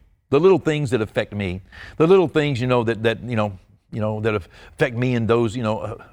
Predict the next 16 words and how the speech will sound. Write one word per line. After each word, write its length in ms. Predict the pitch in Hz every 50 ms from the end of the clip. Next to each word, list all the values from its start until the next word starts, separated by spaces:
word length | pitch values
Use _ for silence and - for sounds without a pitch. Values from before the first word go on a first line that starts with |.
| - - _ _ _ _ _ _ _ _ _ _ -
but 120 | - 113
there's 180 | 143 143 135 -
a 60 | 110
big 200 | 95 113 110 -
picture. 300 | - 95 80 - 95 95 - _ _ _ _ _ _ _ _ _ _ _ _ _ _ _ _ - - - -
And 160 | - 147 156
in 120 | 160 165 143
the 80 | 143
big 280 | 127 110 170 185 165 -
picture, 380 | - 113 98 - - 110 110 110 _ _ _ _ _ _ _ _ _ _ _ _ _ _ _ _ _ _ _ _
it's 180 | - 135 - -
not 220 | 147 151 151 147
always 640 | 135 131 147 143 120 87 78 76 76 76 78 - - - - _
all 420 | - 117 110 92 82 78 76 80 - -
about 460 | - 87 87 90 82 76 85 - - - -
me. 340 | 92 90 85 76 71 -